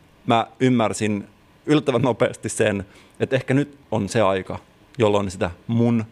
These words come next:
mielipidettä ei tarvita tähän. <laughs> Et ehkä nyt on se hetki,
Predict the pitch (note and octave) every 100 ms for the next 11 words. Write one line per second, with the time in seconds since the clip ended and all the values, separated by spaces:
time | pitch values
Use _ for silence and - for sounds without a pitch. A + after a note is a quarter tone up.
0 | - A2 A2 G2 F#2+ F2+ F2 - F2 -
1 | - A#2+ - D3+ D3 - - C4+ C4 F3+
2 | - - - - - - - - - -
3 | - E3+ C#3 E3 F#3+ A#3 D#3 C#3+ D3 -
4 | A2